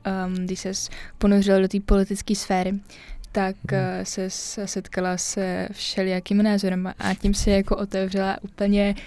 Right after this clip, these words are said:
Speaker 1: další odnož tvýho fungování, a to je politika a hlavně to, že jsi součástí Mladého pirátstva.
Speaker 2: Eh,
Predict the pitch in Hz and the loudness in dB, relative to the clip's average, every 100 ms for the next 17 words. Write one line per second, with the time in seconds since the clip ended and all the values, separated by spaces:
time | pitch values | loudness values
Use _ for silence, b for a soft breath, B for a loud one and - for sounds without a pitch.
0 | B B 202 208 202 - - 208 190 196 | B B 8 10 8 4 4 4 6 6
1 | 202 - - 208 214 - 214 196 190 190 | 6 4 8 10 10 10 10 10 8 4
2 | 185 196 208 202 208 190 185 185 - 180 | 2 2 2 8 8 8 4 0 0 -2
3 | 185 - 196 190 196 196 196 196 196 - | -2 0 2 2 4 4 4 4 0 -2
4 | 190 196 202 202 196 196 - 208 202 196 | 0 0 -2 -2 0 0 2 4 4 6
5 | 202 208 - 190 196 220 - - - - | 4 4 2 2 2 -4 -8 -8 -10 -2
6 | 151 | 2